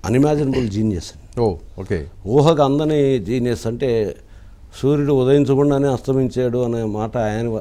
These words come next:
Speaker 1: ఆయన విషయంలో వర్తిస్తుందేమో.
Speaker 2: మ్మ్.
Speaker 1: ఆయన నలభైవ సంవత్సరంలోనే పరమపదం చెందారు.
Speaker 2: మ్మ్. చిన్న వయసులోనే.
Speaker 1: మ్మ్.
Speaker 2: మ్మ్.
Speaker 1: ఆ నలభైవ వయసుకే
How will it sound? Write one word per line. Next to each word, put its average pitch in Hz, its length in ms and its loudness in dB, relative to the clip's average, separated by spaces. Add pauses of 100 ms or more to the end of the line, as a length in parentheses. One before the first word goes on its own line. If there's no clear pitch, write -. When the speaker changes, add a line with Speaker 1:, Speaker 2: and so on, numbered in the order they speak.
(120)
Speaker 1:
ఆయన 113 160 -2
విషయంలో 117 300 -2
వర్తిస్తుందేమో. 85 560 -6 (140)
Speaker 2:
మ్మ్. 92 500 -4
Speaker 1:
ఆయన 110 240 -2 (1040)
నలభైవ 117 520 0
సంవత్సరంలోనే 127 800 -4
పరమపదం 104 540 -4
చెందారు. 76 340 -12
Speaker 2:
మ్మ్. 117 320 -2
చిన్న 120 380 -6
వయసులోనే. 92 480 -4
Speaker 1:
మ్మ్. 85 260 -8
Speaker 2:
మ్మ్. 98 340 -4 (760)
Speaker 1:
ఆ 117 80 -4
నలభైవ 143 560 2
వయసుకే 165 840 -2